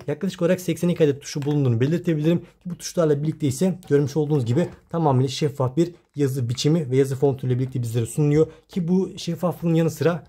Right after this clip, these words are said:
R G B mod desteğiyle birlikte ise gerçekten güzel bir yine görüntü bizlere sunduğunu söylemek istiyorum arkadaşlar.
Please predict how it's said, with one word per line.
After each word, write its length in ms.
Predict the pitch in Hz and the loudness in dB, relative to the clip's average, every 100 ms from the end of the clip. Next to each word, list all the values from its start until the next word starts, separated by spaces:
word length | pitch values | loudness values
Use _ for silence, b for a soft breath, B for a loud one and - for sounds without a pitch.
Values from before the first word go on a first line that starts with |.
| _ | _
R 120 | 147 | -2
G 180 | 135 147 | 0 0
B 40 | 151 | 2
mod 220 | 151 151 | 2 2
desteğiyle 400 | 151 151 135 131 | -2 0 0 0
birlikte 240 | 135 131 | -2 -4
ise 260 | 117 175 170 B B | -4 -2 -4 B B
gerçekten 460 | - 131 135 151 139 | -8 -6 -2 0 2
güzel 240 | 113 127 | 4 4
bir 120 | 156 156 B _ - | 2 -2 B _ -6
yine 120 | 127 | 0
görüntü 500 | 139 135 127 165 170 b _ - | 2 2 2 -2 -4 b _ -10
bizlere 280 | 123 131 127 | -2 0 0
sunduğunu 580 | - 151 127 120 165 - _ | -2 0 2 4 2 0 _
söylemek 500 | - 139 127 160 175 | -2 2 4 4 0
istiyorum 360 | - - 156 160 | -6 2 4 4
arkadaşlar. 540 | 160 156 143 151 180 | 4 2 0 2 0